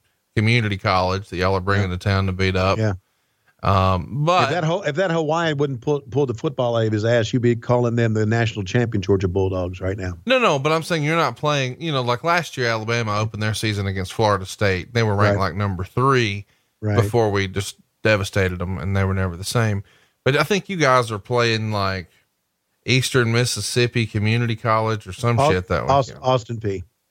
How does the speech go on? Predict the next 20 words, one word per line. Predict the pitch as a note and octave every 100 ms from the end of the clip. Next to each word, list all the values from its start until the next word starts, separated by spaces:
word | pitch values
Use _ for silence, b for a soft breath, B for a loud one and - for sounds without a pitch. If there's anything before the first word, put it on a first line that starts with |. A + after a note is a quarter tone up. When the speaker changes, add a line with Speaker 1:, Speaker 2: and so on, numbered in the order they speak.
| _ E3+
Speaker 1:
Yeah, | D3+
yeah, | A#2
yeah. | G2+ F#2+
Speaker 2:
From, | G#2+ -
from | A#2 A2
Nashville. | G2 F#2 - F2+ -
Speaker 1:
There | D3
you | C#3+ G2+
go. | C#2 C2+ - _ _ -
Speaker 2:
Yeah. | G2 F#2 _ -
Well, | D3 E3
that's | D#3 F#3 -
on, | D#3+ D#3 D3
uh, | C#3 C3+
that's | C3+ E3 D#3+
that | - D#3+ D3
weekend. | F3 D#3 E3+ F3 G3+ - _ _ -
That's | C3+ B2+
a |
Saturday. | A#2 - F3 F3+ F3+ F#3 G3+